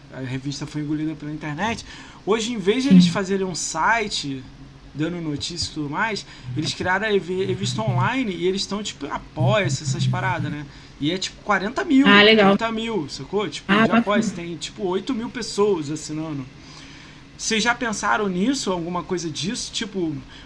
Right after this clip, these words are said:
Speaker 1: porque o modelo de vocês atual é hobby,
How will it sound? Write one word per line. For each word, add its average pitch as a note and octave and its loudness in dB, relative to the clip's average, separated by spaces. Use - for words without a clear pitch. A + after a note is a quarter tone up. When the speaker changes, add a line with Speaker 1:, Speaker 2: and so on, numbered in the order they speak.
Speaker 1:
porque A3+ 0
o G3+ 0
modelo A#3 2
de A#3+ -4
vocês A3 -2
atual A3 2
é F#3 2
hobby, F3+ -2